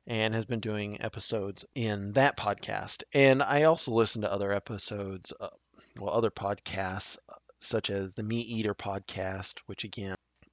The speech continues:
is a food-based, hunting-based podcast.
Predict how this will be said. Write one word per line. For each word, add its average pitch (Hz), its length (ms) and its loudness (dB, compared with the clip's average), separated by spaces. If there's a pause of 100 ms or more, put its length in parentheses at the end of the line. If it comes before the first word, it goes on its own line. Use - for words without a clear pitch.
(140)
is 123 220 4
a 101 340 4 (460)
food-based, 117 1700 0 (600)
hunting-based 101 1080 -4 (120)
podcast. 120 680 0